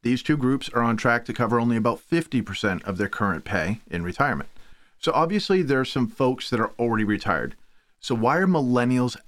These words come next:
outpacing their older counterparts? It has a lot to do with psychology. Making something automatic makes it exponentially more likely that humans will take part in it, like having money automatically transferred to your savings each payday.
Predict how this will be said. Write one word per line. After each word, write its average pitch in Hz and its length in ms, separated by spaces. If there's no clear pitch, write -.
outpacing 107 840
their 110 160
older 104 280
counterparts? 131 720
It 110 60
has 120 200
a 170 60
lot 135 300
to 147 80
do 117 160
with 117 120
psychology. 123 760
Making 120 340
something 139 520
automatic 135 680
makes 110 300
it - 180
exponentially 135 760
more 117 360
likely 110 460
that 107 120
humans 104 420
will 107 80
take 107 220
part 139 240
in 104 140
it, 82 140
like 90 400
having 127 340
money 127 240
automatically 131 560
transferred 147 500
to 139 60
your 127 80
savings 131 540
each 123 340
payday. 107 460